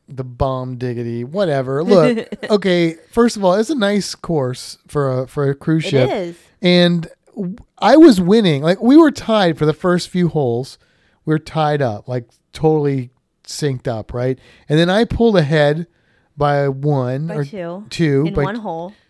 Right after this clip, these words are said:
Speaker 1: Yeah,
Speaker 2: Yeah.
Speaker 1: that's right. That's right. And then I maintained that till we got to, like, maybe the third to last hole or something. And then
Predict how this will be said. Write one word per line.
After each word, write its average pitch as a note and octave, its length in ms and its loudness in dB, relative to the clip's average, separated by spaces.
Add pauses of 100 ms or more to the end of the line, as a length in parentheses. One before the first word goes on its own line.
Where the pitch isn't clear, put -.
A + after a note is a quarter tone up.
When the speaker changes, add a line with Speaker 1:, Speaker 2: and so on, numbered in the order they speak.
(140)
Speaker 1:
Yeah, D3+ 380 0
Speaker 2:
Yeah. - 40 -14
Speaker 1:
that's F3+ 220 -4
right. D3+ 240 0
That's D#3 160 -6
right. D#3 180 0 (220)
And E3 100 0
then F3+ 80 2
I F3 140 2
maintained G3+ 760 -2
that B2 360 -6 (340)
till D#3 280 0
we D#3 100 0
got D#3+ 200 0
to, D#3+ 80 -4
like, C#3+ 280 -2
maybe D3+ 340 -2
the C3+ 180 -4
third D3+ 380 -2
to D3 60 0
last C3 400 -6
hole C3 180 -4
or B2+ 100 -4
something. B2+ 360 -8
And C3+ 100 -6
then C#3 380 -4